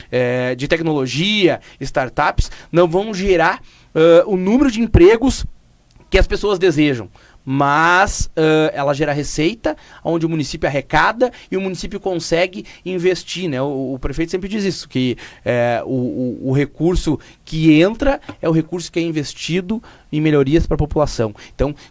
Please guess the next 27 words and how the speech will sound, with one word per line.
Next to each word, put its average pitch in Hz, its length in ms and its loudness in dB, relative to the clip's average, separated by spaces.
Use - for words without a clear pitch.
quanto 165 280 0
mais 151 240 -2
recurso 160 400 0
entrar, 170 640 0
mais 147 240 -2
melhorias 156 520 0
a 151 60 -4
gente 151 180 -6
consegue 139 580 -2
oferecer 139 720 4
pra 135 140 6
população. 135 600 2
É, 120 560 0
quando 156 160 0
a 151 40 2
gente 160 200 0
fala 156 340 2
em, 143 300 -4
em 135 60 0
desenvolvimento 135 380 -2
econômico, 143 500 -4
muitas 143 280 -2
vezes 147 340 -2
as - 140 -4
pessoas 143 360 0
acham, 143 320 4
"Ah, 190 340 4